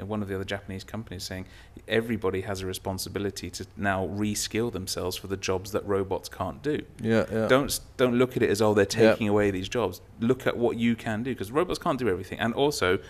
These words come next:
Speaker 1: until they get to this point where artificial intelligence is thinking for itself, which
Speaker 2: Mm.
Speaker 1: again is a slightly scary,
Speaker 2: Mm.
Speaker 1: uh,
Speaker 2: Yeah.
Speaker 1: idea, somebody still has to tell these robots what to do.
Speaker 2: Yeah,
Speaker 1: They still
Speaker 2: yeah,
Speaker 1: need to
Speaker 2: yeah,
Speaker 1: be
Speaker 2: yeah,
Speaker 1: programmed.
Speaker 2: exactly.
Speaker 1: They still need to
Speaker 2: So
Speaker 1: be,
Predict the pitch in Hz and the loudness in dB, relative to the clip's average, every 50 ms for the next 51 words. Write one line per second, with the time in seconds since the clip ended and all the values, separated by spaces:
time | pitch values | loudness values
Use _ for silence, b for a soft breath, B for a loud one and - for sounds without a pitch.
0 | B B B B 101 104 - - 123 113 110 104 101 113 110 - - - 101 98 | B B B B -6 -2 0 2 4 4 4 2 2 0 0 -2 -2 -8 -12 -12
1 | - - - 107 101 73 95 98 101 104 107 104 - - 107 101 - 107 98 98 | -8 -4 -4 -2 -2 0 0 2 2 2 2 0 -2 -6 -6 -6 -4 -4 -4 -4
2 | - 107 101 98 98 95 82 - 95 - - 107 101 - - 95 90 - 92 - | -4 -4 -4 -4 -4 -6 -6 -6 -8 -6 -4 -4 -4 -4 -4 -6 -2 -2 -2 -2
3 | - - - 139 107 95 - - - - - 117 107 104 101 101 101 - 92 92 | -2 0 0 2 2 0 0 -4 -6 -6 -2 0 0 2 2 0 0 -2 -6 -8
4 | 90 87 - - - 107 87 82 - - - - 98 95 - 92 - - - 87 | -8 -8 -12 -14 -12 -10 -10 -10 -8 -8 -6 -4 -4 -4 -4 -4 -4 -4 -2 -2
5 | 85 85 85 - - 110 110 101 95 95 92 90 95 90 85 - 120 117 117 113 | -2 -2 -4 -4 -6 -4 -2 0 2 2 2 4 4 6 8 8 8 6 6 6
6 | 117 98 78 87 104 b b b b b b b - - - - - 175 175 160 | 4 4 4 2 0 b b b b b b b -20 -10 -4 0 0 2 2 2
7 | 160 147 - - 156 147 156 147 - 139 - - 143 139 139 135 123 131 123 120 | 0 0 2 2 2 2 0 -4 -6 -2 2 4 6 6 6 6 4 4 4 4
8 | 120 110 - 120 101 - 110 123 139 - - - 110 123 123 127 127 117 101 104 | 4 2 2 2 0 2 2 4 2 2 2 0 2 6 8 10 10 10 10 8
9 | - 110 107 98 101 110 110 95 80 92 107 139 147 135 110 98 131 - - 104 | 8 8 8 8 6 6 6 6 6 6 6 6 6 6 6 4 4 4 2 0
10 | - - - 123 120 117 113 110 - - 117 113 107 107 | 0 0 2 2 2 2 0 0 2 6 8 8 8 8